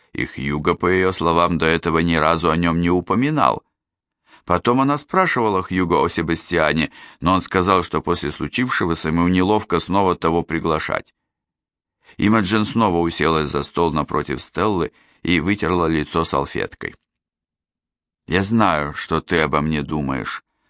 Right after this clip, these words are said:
она посмотрела Стелле в глаза. «Но дай мне закончить, а потом уже сделаешь выводы». После той ночи Хьюго заявил Лоре, что я отвратительная пьяница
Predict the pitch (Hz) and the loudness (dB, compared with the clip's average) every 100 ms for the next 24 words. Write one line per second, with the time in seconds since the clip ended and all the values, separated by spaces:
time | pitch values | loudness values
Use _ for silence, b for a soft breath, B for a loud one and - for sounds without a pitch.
0 | _ 71 82 82 80 76 78 82 82 80 | _ -2 -2 0 -2 -2 0 2 2 0
1 | - 78 76 73 73 69 71 - - _ | -2 0 0 -2 -2 -4 -2 -4 -6 _
2 | _ _ _ _ _ - 80 98 87 98 | _ _ _ _ _ -4 0 0 2 0
3 | 107 107 110 110 117 123 - 117 71 - | 2 2 0 0 -2 -2 0 -2 -2 -8
4 | - _ _ _ _ b b 90 98 131 | -16 _ _ _ _ b b -2 2 0
5 | 135 113 95 85 85 73 80 78 76 76 | 2 2 2 0 0 0 0 2 0 -2
6 | - 73 69 57 60 - _ _ _ _ | -4 -6 -6 -8 -12 -14 _ _ _ _
7 | _ _ _ _ _ _ 92 - 98 92 | _ _ _ _ _ _ -2 0 -2 0
8 | 107 104 123 123 92 - 98 101 98 82 | 0 2 0 0 -2 -2 -2 0 0 2
9 | 92 87 82 87 82 80 73 80 92 _ | 2 2 2 2 2 0 0 -2 -4 _
10 | _ b b b - - 104 98 110 113 | _ b b b -14 -2 0 2 0 0
11 | 113 101 104 113 110 95 90 92 82 - | -2 0 0 -4 -4 -2 2 2 0 -2
12 | 127 143 90 - - - | -2 0 -2 -4 -8 -10